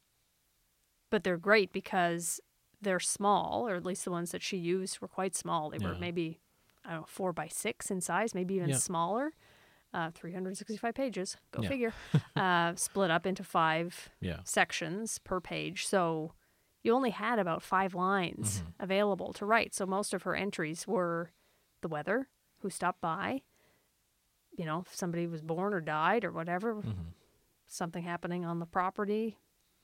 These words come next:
Speaker 1: Like, nothing profound, no, like, self-reflective
Speaker 2: Mm-hmm.
Speaker 1: goal setting or anything. It was just a, a diary.
Speaker 2: Yeah.
Speaker 1: Um, and I feel like if a,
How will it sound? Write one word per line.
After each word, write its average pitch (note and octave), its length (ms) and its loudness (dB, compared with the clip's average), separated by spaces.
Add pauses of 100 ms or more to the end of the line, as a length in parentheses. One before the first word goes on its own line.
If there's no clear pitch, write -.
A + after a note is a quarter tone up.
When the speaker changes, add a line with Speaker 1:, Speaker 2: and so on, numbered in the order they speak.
(400)
Speaker 1:
Like, G3+ 140 -8 (180)
nothing F#3+ 560 2 (220)
profound, F#3 560 2
no, F3 460 2 (420)
like, D3+ 320 -10 (320)
self-reflective E3 1200 -2
Speaker 2:
Mm-hmm. A#2 140 -2
Speaker 1:
goal F3+ 380 4
setting E3 380 0
or E3 100 -2
anything. F3+ 280 -2
It - 40 0
was G#3+ 100 -2
just G3+ 200 -2
a, F3+ 100 -4 (300)
a F#3 60 -8
diary. G3 640 6
Speaker 2:
Yeah. - 160 -2 (520)
Speaker 1:
Um, E3 460 -4 (520)
and G3+ 80 4
I F#3+ 60 2
feel A3+ 220 8
like G3+ 160 8
if F#3 100 0
a, F#3+ 180 -4